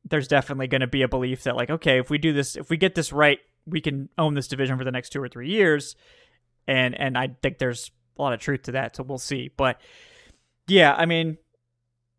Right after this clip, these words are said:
I know, you know, Adnan, you mentioned it, like, Allgeier's not a bad player. I think he's a perfectly capable N F L running back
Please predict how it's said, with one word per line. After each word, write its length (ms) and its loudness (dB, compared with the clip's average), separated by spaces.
I 120 0
know, 400 6
you 140 -2
know, 220 -2
Adnan, 320 2
you 100 -2
mentioned 320 0
it, 180 -2
like, 380 -4
Allgeier's 360 2
not 120 0
a 20 -2
bad 300 2
player. 540 0
I 60 -4
think 140 -8
he's 140 -8
a 80 -2
perfectly 480 -6
capable 640 -2
N 80 -6
F 160 -4
L 120 2
running 280 -2
back 340 2